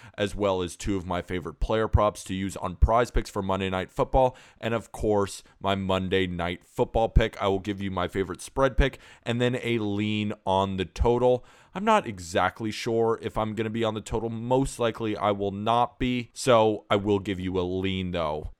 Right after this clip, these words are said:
Uh, those series prices that I did give you, I gave you the Padres at plus one fifty, and then I gave you the Guardians at minus one twenty-five. Both smacked, so overall the postseason has been very profitable. But again,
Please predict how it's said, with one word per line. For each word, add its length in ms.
Uh, 120
those 280
series 360
prices 400
that 120
I 60
did 240
give 180
you, 220
I 100
gave 220
you 80
the 80
Padres 500
at 160
plus 320
one 200
fifty, 560
and 180
then 120
I 80
gave 260
you 80
the 120
Guardians 580
at 140
minus 480
one 200
twenty-five. 760
Both 240
smacked, 420
so 220
overall 420
the 100
postseason 540
has 160
been 140
very 240
profitable. 600
But 100
again, 400